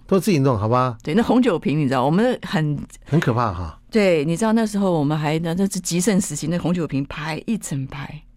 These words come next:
Speaker 2: 李达涛啊，你知道吗？他们带上来，哇，开心得不得了。
Speaker 1: 开心得不得了。
Speaker 2: 对，对，对，然后陆续上来，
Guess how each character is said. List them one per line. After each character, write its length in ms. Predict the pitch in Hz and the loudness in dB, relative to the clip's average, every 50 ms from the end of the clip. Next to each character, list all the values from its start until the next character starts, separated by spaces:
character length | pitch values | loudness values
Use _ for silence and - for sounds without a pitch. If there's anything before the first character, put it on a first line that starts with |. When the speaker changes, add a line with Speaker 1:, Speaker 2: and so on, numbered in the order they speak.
| - - - - - - - - - - - - | -20 -20 -20 -20 -20 -20 -20 -20 -20 -18 -10 -6
Speaker 2:
李 120 | 170 165 | -4 -2
达 240 | 165 180 147 165 196 | 0 0 0 0 -2
涛 340 | 196 - 196 214 214 214 220 | -4 -4 -4 -2 0 2 2
啊， 440 | 214 214 202 196 185 180 175 180 170 - | 2 2 2 2 2 0 0 -2 -2 0
你 180 | 175 180 170 165 | 2 2 2 2
知 120 | 180 190 | 0 0
道 160 | 202 196 190 | 0 0 2
吗？ 180 | 185 180 175 180 | 2 0 0 0
他 120 | - 220 220 | 0 2 2
们 120 | 233 240 | 4 4
带 160 | 208 240 233 | 2 0 -2
上 200 | 220 - - 247 | -4 -2 0 0
来， 200 | 226 190 175 180 170 | 2 2 2 0 -2
哇， 260 | 202 214 190 185 180 | -2 -4 -4 -6 -8
开 240 | - - - 214 226 | -8 -8 -6 -4 -2
心 200 | 220 240 233 226 | 2 4 4 4
得 60 | 208 | 2
不 100 | - 214 | 0 -2
得 80 | 180 196 | -2 0
了。 40 | 196 | 0
Speaker 1:
开 60 | 202 | 2
心 120 | 190 165 | 2 2
得 60 | 180 | 2
不 160 | 175 160 185 175 | 2 2 2 2
得 120 | 185 185 | 2 2
了。 280 | 175 180 120 - - - | 2 0 0 -2 -4 -4
Speaker 2:
对， 180 | - 196 196 185 | 0 0 2 2
对， 180 | 160 160 151 139 | 2 0 0 0
对， 260 | 143 135 123 127 - - | -2 -2 -4 -4 -4 -2
然 100 | 151 165 | 0 2
后 80 | 214 240 | 4 4
陆 280 | 226 269 302 262 208 | 6 6 4 4 2
续 240 | 175 - 208 180 156 | 0 0 -2 -2 -2
上 220 | - 196 165 151 | -2 -2 -2 0
来， 220 | 135 95 64 - | 0 -2 -4 -6